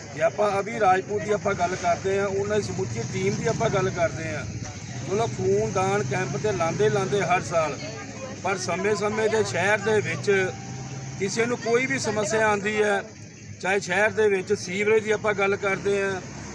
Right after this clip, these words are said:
ਚਾਹੇ ਆਪਾਂ ਹਸਪੀਟਲ ਦੀ ਗੱਲ ਕਰਦੇ ਹਾਂ, ਦੇਖੋ ਇਹ ਸਰਕਾਰਾਂ ਦੇ ਕੰਮ ਕਰਨ ਵਾਲੇ ਹੁੰਦੇ ਆ ਵੀ ਜਿਹੜੇ ਮੰਨ ਲਓ ਆ ਸੜਕਾਂ ਦੇ ਕੰਮ, ਸੀਵਰੇਜ ਦੇ ਕੰਮ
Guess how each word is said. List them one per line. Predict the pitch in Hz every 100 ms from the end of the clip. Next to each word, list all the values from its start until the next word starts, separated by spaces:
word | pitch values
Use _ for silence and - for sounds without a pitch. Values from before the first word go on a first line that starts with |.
| -
ਚਾਹੇ | 180 202 220
ਆਪਾਂ | 208 226 202
ਹਸਪੀਟਲ | 170 196 208 240 220
ਦੀ | 233 226
ਗੱਲ | 214
ਕਰਦੇ | 220 202 180 208 208
ਹਾਂ, | 190 135 - - - - -
ਦੇਖੋ | 214 254
ਇਹ | 254
ਸਰਕਾਰਾਂ | 240 214 214 202 226 233
ਦੇ | 233
ਕੰਮ | 220 214 214
ਕਰਨ | 208 208
ਵਾਲੇ | 214 214
ਹੁੰਦੇ | 196 165 185 208 202
ਆ | 180 - - - -
ਵੀ | 180
ਜਿਹੜੇ | 180 196 226
ਮੰਨ | 208 202
ਲਓ | 208 214
ਆ | 202
ਸੜਕਾਂ | - 196 208 214
ਦੇ | 208
ਕੰਮ, | 202 202 196
ਸੀਵਰੇਜ | 190 170 233 233 220
ਦੇ | 214
ਕੰਮ | 208 208 196 208